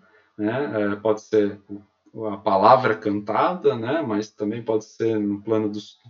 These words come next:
solfejos, né? Do, cantando as notas musicais, com o violão,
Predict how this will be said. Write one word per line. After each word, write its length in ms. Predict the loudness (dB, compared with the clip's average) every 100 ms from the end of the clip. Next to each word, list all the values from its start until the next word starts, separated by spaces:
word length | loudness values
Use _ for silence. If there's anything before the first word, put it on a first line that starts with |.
| _
solfejos, 880 | -4 -4 -4 0 2 4 0 -4 -4
né? 280 | -4 -4 -8
Do, 280 | -10 -12 -16 -12
cantando 540 | -10 -6 -4 0 0
as 100 | 0
notas 300 | -4 -4 -8
musicais, 680 | -10 -10 -8 -6 -6 -8 -14 _ _ _ _ -10 4
com 220 | 6 6
o 40 |
violão, 580 | 2 4 6 6 4 -4